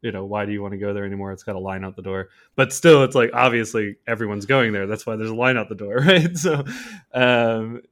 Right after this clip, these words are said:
yeah, I don't know. It, like, it, it pushes people out, but at the same time, it's just like, okay, well, it's also being used. It's,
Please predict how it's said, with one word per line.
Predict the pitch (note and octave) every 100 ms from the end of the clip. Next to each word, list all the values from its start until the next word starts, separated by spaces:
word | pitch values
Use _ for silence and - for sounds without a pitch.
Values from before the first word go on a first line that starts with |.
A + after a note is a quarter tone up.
| _
yeah, | C#3+ D#3+ B2 A2+
I | B2
don't | C3+
know. | C3
It, | B2 B2+
like, | C3
it, | C3 C3+
it | C3
pushes | D#3+ D#3 C3+
people | E3 - C3
out, | B2+
but | A2+
at | A2+ A2
the |
same | - B2
time, | A2+ B2 A2
it's | G2+
just | - -
like, | G#2 G2+
okay, | - A2+
well, | A2 G#2+
it's | A2+
also | B2 A#2+
being | A2 G2+
used. | G#2 A2+ G2+ G#2
It's, | G#2